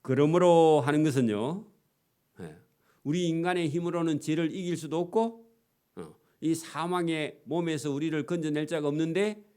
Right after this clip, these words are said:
예수님이 우리를 십자가 위에서 건져내 주신 그 건져내 주심으로 말미암아, 그죠? 그러므로 이제 그리스도 예수 안에 있는 자,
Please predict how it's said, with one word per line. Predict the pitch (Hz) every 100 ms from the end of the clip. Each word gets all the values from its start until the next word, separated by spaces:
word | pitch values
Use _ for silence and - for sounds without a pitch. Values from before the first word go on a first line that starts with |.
| _
예수님이 | 131 160 170 165 156
우리를 | 147 143 151 156 170 170 _ _ _ _ _ _ _ _
십자가 | - 165 165 175 156
위에서 | 143 147 147 143
건져내 | 139 160 160 151 143 147 139
주신 | 143 151 135 117 -
그 | 139 156 143
건져내 | 170 156 151 156 160
주심으로 | 165 160 165 160
말미암아, | 135 127 135 139 123 101 76 - -
그죠? | 127 110 80 -
그러므로 | 127 135 143 110 143 196 - _
이제 | 123 123 123 92 - _ - - - - - _ _ _ _
그리스도 | 147 147 170 - 170 156
예수 | 131 147 165 165 165 156 -
안에 | 175 165 139
있는 | 131 131 127
자, | 127 107 90